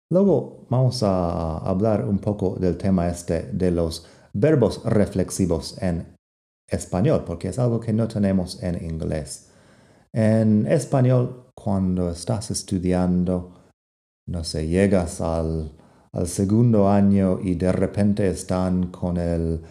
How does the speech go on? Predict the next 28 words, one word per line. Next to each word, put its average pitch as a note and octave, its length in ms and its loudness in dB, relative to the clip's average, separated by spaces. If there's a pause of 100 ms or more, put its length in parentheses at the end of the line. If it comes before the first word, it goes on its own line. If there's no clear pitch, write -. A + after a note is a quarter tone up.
(140)
"me F2+ 320 2
levanté F2+ 680 0
por D#3 200 0
la C3 140 2
mañana, A2 640 -2
me C#3+ 360 2
duché, C3 600 0 (320)
me D#2+ 260 -2
afeité, G2+ 840 -2 (360)
me D#2+ 1000 -4 (300)
puse D#3+ 520 2
el A2 160 2
sombrero G#2 680 0
y F#2 160 0
me F#2+ 260 2
puse C3 720 0
las, E2+ 500 -6 (640)
ah, E2 320 -4
los F2 160 2
zapatillas", F#2 1000 -2
las D#2+ 460 -8
zapatillas, D#2 720 -8
los F2 180 0
zapatos, - 540 -4 (220)
"me A2+ 240 4
puse G2+ 420 2
los F2+ 200 0
zapatos E2+ 600 -6